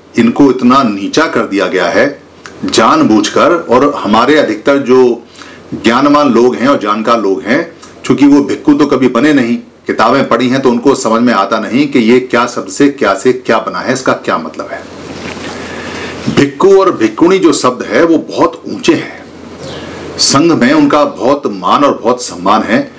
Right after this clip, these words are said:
भिक्खु और भिक्षुणी के मुकाबले में कोई भी व्यक्ति या मनुष्य या देवता ऊंचा नहीं है, अगर वो अरहत ना हो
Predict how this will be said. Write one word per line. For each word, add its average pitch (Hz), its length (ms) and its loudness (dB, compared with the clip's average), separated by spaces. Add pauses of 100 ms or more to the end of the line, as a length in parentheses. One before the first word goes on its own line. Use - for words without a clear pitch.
(260)
भिक्खु 156 440 4
और 160 100 4
भिक्षुणी 135 480 2
के 151 260 4
मुकाबले 113 580 0
में 104 440 -4 (600)
कोई 160 260 4
भी 180 200 2
व्यक्ति 143 540 0
या 131 80 2
मनुष्य 110 400 0
या 143 140 4
देवता 101 440 -2
ऊंचा 117 340 0
नहीं 98 280 -6
है, 104 160 -2 (840)
अगर 143 220 2
वो 156 160 4
अरहत 123 320 2
ना 143 120 4
हो 175 440 4